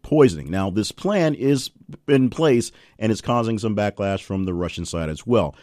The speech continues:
As you remember, a ex-spy, or ex-Russian spy, and his daughter were found poisoned, and they're pretty sure that the Russians did it. In fact, Theresa May said it's basically a ninety-five percent chance that the Russians did it. It's just a small chance that maybe Putin didn't know about it, but they're assuming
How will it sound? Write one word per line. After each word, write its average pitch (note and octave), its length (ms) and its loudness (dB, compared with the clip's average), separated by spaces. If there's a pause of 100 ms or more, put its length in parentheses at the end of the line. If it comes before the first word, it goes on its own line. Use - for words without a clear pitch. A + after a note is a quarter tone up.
(160)
As G2 240 -2
you B2+ 60 -6
remember, F#3 640 2 (260)
a G#2 160 2 (160)
ex-spy, A#2+ 760 0
or F#2+ 300 0
ex-Russian G#2 580 2
spy, E2 300 -6
and F2 120 -4
his F2 100 -8
daughter G#2 360 0
were F2 180 -4
found F2 320 -6
poisoned, F#2+ 540 2 (220)
and F#2+ 200 -4
they're C#3 160 0
pretty D3 280 -2
sure B2+ 320 -2
that G#2 100 -4
the F#2 60 -10
Russians F#2+ 360 -4
did G2 200 -2
it. - 80 -6
In E2 80 -10
fact, F#2+ 240 -6
Theresa G#2+ 240 -4
May G#2+ 140 -2
said G2 260 0
it's F2+ 100 -6
basically G2 480 -2 (240)
a E2 80 -10
ninety-five F#2+ 480 -2
percent F2+ 300 -4
chance F2+ 260 -6
that F2+ 160 -6
the F2+ 80 -4
Russians G2+ 500 2
did E2 160 -6
it. F2 140 -4
It's E2+ 100 -12
just F#2 160 -6
a E2+ 100 -4
small G2 360 -4
chance F#2 300 -6
that F#2+ 180 -4
maybe G2 540 0 (160)
Putin G2+ 300 -2
didn't E2+ 280 -2
know G#2 160 0
about D#2 240 -4
it, D#2 160 -10
but D2+ 80 -10
they're E2+ 140 -4
assuming G2 440 0